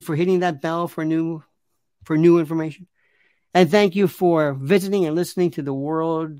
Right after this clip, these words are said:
the worlds, the worlds of words of our great sponsor. All right, my friend, now do me a favor and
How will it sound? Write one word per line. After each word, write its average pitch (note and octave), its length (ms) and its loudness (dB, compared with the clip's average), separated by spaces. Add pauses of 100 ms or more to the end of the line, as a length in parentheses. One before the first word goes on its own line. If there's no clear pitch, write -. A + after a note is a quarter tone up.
the C3 80 -8
worlds, G#2+ 640 -10 (140)
the D#3+ 80 0
worlds D4+ 440 -2
of C4 80 -4
words A#2 560 -8 (460)
of A#2+ 120 -6
our C#3+ 140 0
great C3 260 -6
sponsor. A#2 480 -18 (760)
All C#3 80 -2
right, D3 120 2
my C3 160 -4
friend, B2 320 -12 (220)
now C3+ 160 0
do C3+ 140 -2
me C#3+ 160 0
a B2 40 -4
favor A2+ 440 -10
and C3 240 -2